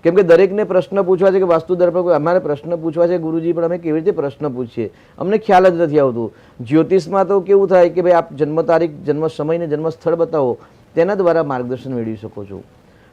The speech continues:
પરંતુ વાસ્તુ દર્પણની અંદર તમારે પ્રશ્ન કરવાની જ્યારે મૂંઝવણ હોય ત્યારે કંપાસ ડાઉનલોડ કરી કંપાસ દ્વારા તમારા ઘરમાં દિશા ચોક્કસ કઈ છે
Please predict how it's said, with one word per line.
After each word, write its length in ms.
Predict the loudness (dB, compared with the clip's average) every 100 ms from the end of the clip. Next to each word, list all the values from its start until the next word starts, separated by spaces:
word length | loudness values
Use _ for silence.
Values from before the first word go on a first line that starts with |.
| 2
પરંતુ 320 | 4 4 4
વાસ્તુ 320 | 2 2 0
દર્પણની 480 | 2 2 2 -2 0
અંદર 180 | 2 2
તમારે 320 | 0 -2 0 -2
પ્રશ્ન 320 | -4 -6 -2 -2 -2
કરવાની 360 | -2 0 0 0
જ્યારે 180 | 0 0
મૂંઝવણ 320 | -2 -2 -2 -2 -2
હોય 160 | -4 -6 _ _
ત્યારે 240 | 2 4 4
કંપાસ 400 | 0 0 0 0 -4
ડાઉનલોડ 460 | -2 0 0 2
કરી 280 | 2 2 0 -6 -6
કંપાસ 400 | -6 -2 0 0
દ્વારા 380 | 2 2 2 0 -2
તમારા 440 | -2 0 0 2 2
ઘરમાં 480 | 0 -2 -4 -4 -6
દિશા 540 | -8 -2 2 2 2 -6 _ _ -2
ચોક્કસ 360 | -2 0 -2 0
કઈ 140 | 0
છે 100 | 2